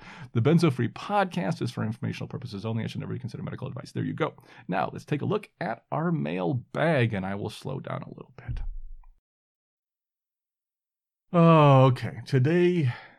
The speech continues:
we have one question and one comment to share in our mailbag. And our first question is from Charles in Illinois. And his question is regarding tinnitus. Now,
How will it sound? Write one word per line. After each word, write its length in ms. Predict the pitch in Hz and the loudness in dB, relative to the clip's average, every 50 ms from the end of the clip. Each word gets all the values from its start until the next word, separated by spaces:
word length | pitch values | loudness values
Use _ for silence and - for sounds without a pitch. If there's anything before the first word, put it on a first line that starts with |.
| _ _ - | _ _ -2
we 160 | 139 143 127 | 2 4 6
have 340 | 127 120 113 110 107 104 104 | 6 6 6 4 2 0 -2
one 260 | 104 117 185 214 202 | -2 -4 -4 -4 -4
question 640 | - - 156 139 123 - - - 135 123 123 113 - | -6 -6 -6 -6 -6 -6 -4 0 2 2 2 2 0
and 280 | - 95 92 92 90 87 | -2 -4 -4 -2 -2 -4
one 200 | 92 95 104 107 | -2 -2 -2 -4
comment 440 | 101 - - 95 92 95 95 - - | -4 -6 -4 -4 -2 -2 -4 -6 -8
to 100 | - 95 | -10 -10
share 360 | - - - 95 92 90 90 | -10 -8 -8 -6 -6 -6 -8
in 80 | 90 87 | -8 -8
our 80 | 90 92 | -6 -2
mailbag. 680 | 110 127 143 139 120 123 127 127 127 127 123 120 123 - _ _ - - - - - _ _ _ _ _ | 0 0 2 2 0 0 0 0 2 0 0 -2 -2 -6 _ _ -20 -20 -20 -20 -20 _ _ _ _ _
And 300 | - 113 113 113 117 113 | 2 4 4 6 4 4
our 100 | 104 101 | 2 0
first 440 | 101 - - - 185 175 175 - - | -4 -6 -6 -4 -4 -4 -4 -6 -8
question 420 | - 101 101 - - - 98 98 | -8 -6 -6 -6 -6 -6 -6 -6
is 140 | 98 101 - | -6 -6 -8
from 200 | - - 101 98 | -8 -6 -6 -6
Charles 640 | 95 - - 92 92 - - - - - - - - | -6 -6 -6 -6 -6 -6 -6 -10 -12 -12 -14 -16 -16
in 240 | - 95 95 - - - | -12 -10 -10 -10 -10 -10
Illinois. 480 | 98 95 101 110 123 208 240 - - - _ _ _ _ _ _ _ - - - | -10 -8 -6 -4 -4 -6 -6 -10 -16 -20 _ _ _ _ _ _ _ -20 -18 -12
And 100 | - 120 | -10 -8
his 220 | 123 196 220 - - | -6 -6 -8 -10 -10
question 480 | - - 175 - - - 165 151 - | -8 -6 -6 -6 -6 -6 -6 -4 -2
is 260 | - 117 117 120 117 | 0 2 2 2 0
regarding 520 | 117 107 110 - - 104 104 101 107 107 143 | -2 -4 -6 -4 -4 -4 -4 -4 -6 -8 -8
tinnitus. 540 | - - 165 160 139 123 - - - - 123 | -8 -6 -4 -4 -4 -6 -8 -10 -8 -4 -4
Now, 280 | 113 110 110 104 - | -2 -2 -2 -4 -8